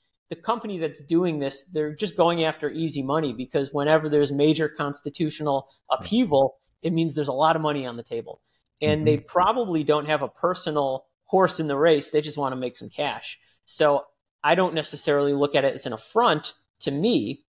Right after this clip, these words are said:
Speaker 1: but I think that people can be so willy-nilly with the livelihoods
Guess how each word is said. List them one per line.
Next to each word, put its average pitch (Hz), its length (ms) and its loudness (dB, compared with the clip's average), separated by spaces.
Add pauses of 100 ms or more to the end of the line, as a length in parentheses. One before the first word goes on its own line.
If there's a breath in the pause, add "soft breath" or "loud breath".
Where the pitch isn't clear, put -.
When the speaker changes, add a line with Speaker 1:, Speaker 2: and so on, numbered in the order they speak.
(680)
Speaker 1:
but 160 100 4
I 165 60 6
think 190 260 -4
that 175 220 0
people 202 300 0
can 170 160 -4
be 156 120 -2
so 165 260 2
willy-nilly 151 680 2
with 139 160 -4
the 135 100 0
livelihoods 127 840 2